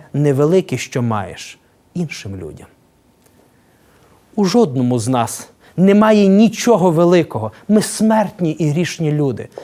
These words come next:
Але пам'ятайте, бездонні небесні засіки чекають на руку, котра сповнена довіри до Господа.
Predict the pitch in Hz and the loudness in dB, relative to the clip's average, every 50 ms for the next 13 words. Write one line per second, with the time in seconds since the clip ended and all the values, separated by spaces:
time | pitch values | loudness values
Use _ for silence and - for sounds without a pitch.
0 | - - - - 175 175 175 175 - 185 175 170 180 175 180 - 214 202 196 160 | -18 -10 -4 -2 0 0 0 0 0 0 0 2 0 0 0 2 2 2 4 2
1 | 139 - - 113 - - - - - 143 143 123 208 202 185 147 147 151 143 139 | 0 -2 -8 -12 -12 -14 -18 -10 -6 -2 2 4 4 6 6 4 4 2 2 2
2 | 135 233 240 247 240 233 233 226 226 226 220 220 220 214 175 151 208 220 220 208 | 4 4 6 6 6 6 6 6 6 6 6 6 4 4 4 4 6 6 6 4
3 | - - - 196 185 185 175 185 - - - _ - 127 120 156 208 220 202 - | 2 -2 -2 0 0 0 0 -2 -6 -14 -16 _ -8 -4 0 0 2 0 0 -2
4 | - - 143 - - 113 101 - - _ _ _ _ _ - - 214 202 - - | -4 -6 -6 -6 -8 -12 -12 -12 -14 _ _ _ _ _ -4 -4 -4 -2 0 2
5 | 247 240 240 220 202 196 - - 196 196 185 190 190 185 208 254 262 226 - - | 2 4 4 4 2 0 0 0 2 4 4 4 4 4 4 4 4 2 0 -2
6 | 147 123 113 - - - _ - 214 202 208 220 214 214 - - - - - - | -4 -4 -4 -6 -12 -18 _ -2 -2 0 2 2 2 2 2 0 -4 -6 -8 -4
7 | _ - 269 269 269 262 220 214 214 208 202 202 190 175 151 170 190 190 180 208 | _ 6 6 8 8 8 6 6 6 4 4 4 4 4 4 4 4 4 4 4
8 | 220 214 190 190 180 185 - - - 139 135 170 156 123 151 156 143 - - - | 4 4 4 4 2 0 -4 -10 -8 -2 0 0 0 2 2 0 0 0 -4 -10
9 | - 113 95 92 - | -12 -10 -10 -12 -14